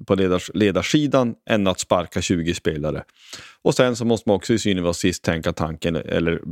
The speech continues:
på något vis ställa sig frågan, men varför har man överhuvudtaget en huvudtränare om nu det är bara så att det är spelarna som ska ta sitt ansvar?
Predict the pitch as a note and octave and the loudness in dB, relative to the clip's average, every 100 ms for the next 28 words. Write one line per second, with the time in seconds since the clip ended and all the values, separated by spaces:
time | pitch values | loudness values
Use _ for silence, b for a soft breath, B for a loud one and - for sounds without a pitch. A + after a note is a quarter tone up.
0 | - F2+ E2+ F2 E2+ G2 F2 - F2+ F2+ | -4 -2 0 -2 -2 0 0 -2 -2 0
1 | F#2 G2 G2 F2+ E2+ G#2 C#3+ A#2 F#2+ E2 | 2 2 2 0 0 2 4 2 0 0
2 | F#2 E2+ F2+ F2+ F#2 E2 - C#3+ D3 F#2 | 0 0 -4 -2 0 0 0 0 2 2
3 | E2 - G2 F2+ F2 D#2+ E2+ E2+ E2+ E2 | 0 0 0 2 2 2 2 0 2 0
4 | E2+ - E2+ F2 - E2+ A2 B2+ C3+ A2 | 0 0 0 -2 0 0 2 2 0 0
5 | F2+ E2 D#2 - A#2 E2 - - | 0 0 0 0 0 -2 -2 -4